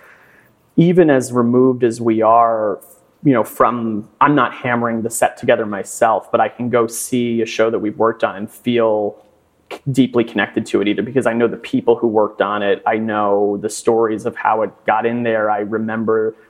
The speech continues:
what the bidding process looked like, I know, even maybe if we didn't work on this, I know the people who did and know the style that they like to work in, and, you know, oh, they've never actually done that before, I really wanna talk to them about that.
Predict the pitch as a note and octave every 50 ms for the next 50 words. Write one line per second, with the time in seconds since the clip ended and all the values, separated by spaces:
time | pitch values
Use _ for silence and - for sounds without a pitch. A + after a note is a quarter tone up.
0 | _ _ _ - - - - - - - - - A2 G#2 G#2+ G#2 G2+ - G2 G2
1 | G2+ G2 - - G2 - - - G#2 G2+ - - - F#2 F#2 F#2 G2 - F2+ F#2
2 | F#2+ G2 F#2 F#2 G2 G2 F#2+ F#2+ F#2+ F#2+ F#2 G#2 - - - - _ _ _ _
3 | _ _ _ _ _ _ - E3 C#3+ C#3 C3+ C3+ C3 C3+ C3+ A#2+ C3 C3 B2 B2+
4 | C3+ B2+ F#2+ A#2 A2+ G#2 - A2 G#2+ G2+ - - A#2 A#2 A#2 G#2+ A2 - - B2
5 | A2+ - A2 A#2 A2+ A2 - - B2+ B2 A#2+ A#2+ A#2 A#2+ A#2 - G2+ A2+ A2+ A#2
6 | A#2 A#2 A#2 A2+ A2+ A2+ A2 A2 A2 G#2+ G#2+ A2+ A#2+ - _ _ _ A#2+ - -
7 | - - A#2 A#2 A#2 A#2 G2+ A2 - - A2 G#2 A2+ A2 - - - A#2 A#2 B2
8 | A#2+ A#2 A#2 - A#2 A#2 A#2 A2+ A2+ A#2 A2+ A2+ A2+ G2+ G#2+ A2+ A2+ A2 G#2 G#2
9 | - - A#2+ A#2+ A#2 A2+ A#2 A2+ B2 B2 A#2 A#2+ A#2 - - - A2+ A2+ C#3+ F3
10 | D#3 A#2 F#2+ G2+ - - F#2+ - - - A2+ G#2+ A2 A2 A2+ A#2 A2+ A2+ A2+ G#2+
11 | G2+ G2+ - - - B2+ - - - G#2 F#2+ F#2+ - - F2+ - - - G2+ G2
12 | - -